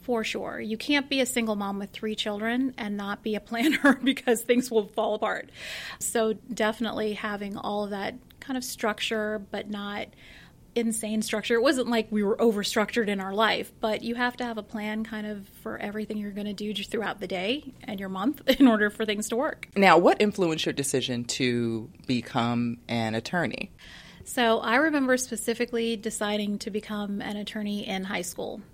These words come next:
Speaker 1: I had a teacher I used to ask questions all the time. I would always be at my hand up asking the question. Um, so I had one teacher in particular, I can't remember the teacher's name, which is terrible, but I remember the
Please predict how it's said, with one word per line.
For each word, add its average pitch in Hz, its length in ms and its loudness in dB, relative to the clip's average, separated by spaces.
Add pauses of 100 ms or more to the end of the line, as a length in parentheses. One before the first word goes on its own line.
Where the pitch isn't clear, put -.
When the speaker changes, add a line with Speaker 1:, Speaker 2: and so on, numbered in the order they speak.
(160)
Speaker 1:
I 214 80 -6
had 208 380 -4
a 214 100 -8
teacher 226 420 -2
I 220 80 -2
used 220 260 -2
to 214 80 -2
ask 196 240 -4 (220)
questions 220 440 0
all 208 140 4
the 214 80 -4
time. 202 480 4
I 190 100 -2
would 190 100 0
always 196 260 -2
be 202 140 0
at 190 180 2 (160)
my 208 120 -2
hand 214 300 -2
up 214 240 -4
asking 208 400 -2
the 220 40 -2
question. 208 600 -2 (440)
Um, 202 360 0
so 202 140 -2
I 202 40 -4
had 208 180 -6
one 214 260 -4
teacher 220 440 -4
in 202 120 -6
particular, 208 680 -6
I 196 40 -6
can't 214 240 -12
remember 185 220 -10
the 196 80 -12
teacher's 233 340 -10
name, - 240 -12 (240)
which 214 200 -6
is 214 100 -6
terrible, 220 340 0
but 208 300 0 (320)
I 226 100 0
remember 226 500 4
the 220 480 0